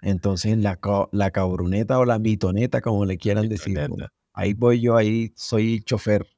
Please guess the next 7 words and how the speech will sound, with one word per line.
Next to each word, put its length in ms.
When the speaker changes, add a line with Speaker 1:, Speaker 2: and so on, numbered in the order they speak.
Speaker 1:
Después, 460
bienvenidos 680
los 100
que 140
se 140
quieran 280
subir. 400